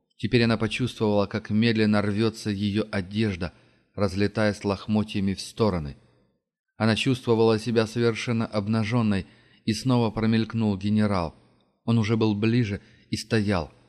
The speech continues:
обречённо глядя на кружащуюся в аномалии женщину. Юлия почувствовала жгучее желание увидеть этого молодого и могучего сотника,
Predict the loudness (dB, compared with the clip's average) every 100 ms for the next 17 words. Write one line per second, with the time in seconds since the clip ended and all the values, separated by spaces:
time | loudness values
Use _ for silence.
0 | _ _ -4 0 0 0 -2 0 0 0
1 | 0 0 -2 -4 -4 -2 -2 -2 -4 -6
2 | -4 -4 -2 0 -2 0 -2 0 0 0
3 | -4 -10 -12 -16 _ _ _ _ _ _
4 | _ 0 4 6 4 -2 -4 -6 -4 -2
5 | -2 -4 -8 _ -6 -4 -2 0 0 2
6 | 2 2 4 2 2 0 0 -2 -4 -4
7 | -8 -4 0 0 0 0 2 2 0 -6
8 | -20 -4 0 2 0 -2 -4 -4 -2 -2
9 | -2 -8 -8 -12